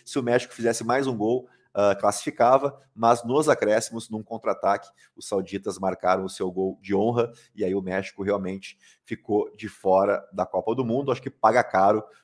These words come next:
por ter começado muito tarde a sua reação.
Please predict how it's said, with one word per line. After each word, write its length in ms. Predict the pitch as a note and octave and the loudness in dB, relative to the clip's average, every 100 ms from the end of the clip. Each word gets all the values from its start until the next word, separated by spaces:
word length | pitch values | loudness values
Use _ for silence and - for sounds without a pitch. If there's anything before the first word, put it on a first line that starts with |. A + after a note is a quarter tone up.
| - | -16
por 100 | G#2 | -14
ter 200 | - G2+ | -6 -6
começado 640 | G#2+ G#2+ F#2+ - G2 G2+ G2 | -4 -6 -4 0 0 0 -8
muito 400 | A2+ B2+ C3+ - | -8 -8 -8 -2
tarde 440 | G2 F#2+ G#2 G2+ | 2 4 2 -2
a 80 | - | -4
sua 300 | G2 - G#2 | -4 -2 0
reação. 480 | G#2 G2 - E2 | 2 0 -2 -4